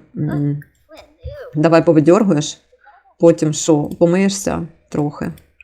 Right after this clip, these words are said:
Помиєшся, то можеш іти спать. І можна іти вниз. Ні, стоп, ти в мене з пацанами тут десь спиш, ти сюди йди спать.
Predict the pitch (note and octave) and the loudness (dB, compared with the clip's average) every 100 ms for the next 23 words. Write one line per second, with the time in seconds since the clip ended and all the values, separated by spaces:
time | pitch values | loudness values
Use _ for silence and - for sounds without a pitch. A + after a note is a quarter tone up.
0 | _ - F3 F#3+ G3 - D#3+ D#3+ D#3 D#3+ | _ -4 -4 -4 -4 -2 -2 -2 -4 -4
1 | D#3 - D#3+ D#3+ - _ _ _ _ _ | -6 -4 -6 -6 -12 _ _ _ _ _
2 | _ _ _ F#3 F#3 F3+ E3+ F3 E3 D#3+ | _ _ _ -4 -2 -2 0 0 0 0
3 | D#3 D#3 D#3 D#3 D#3 D3+ C#3+ D#3+ G3+ G3+ | 0 0 -2 -2 -4 -2 -2 -2 -2 -4
4 | G3+ G3+ - E3+ C#3+ - D3 D#3 D3+ D3 | -6 -8 -4 -2 0 -2 -4 -2 0 -2
5 | C#3 D3 F3 F3+ F3+ E3+ - D#3 D#3 G#3+ | -2 -8 -12 -12 -12 -8 -6 -4 -2 -2
6 | F#3 E3+ D#3 D#3 D#3 - D3+ D3 - - | -4 -4 -4 -4 -4 -2 -2 0 -8 -10
7 | _ _ - D#3 D#3+ D3+ D3 D3 C#3+ - | _ _ -14 -6 -4 -2 -4 -4 -10 -8
8 | D#3 D3+ | -10 -10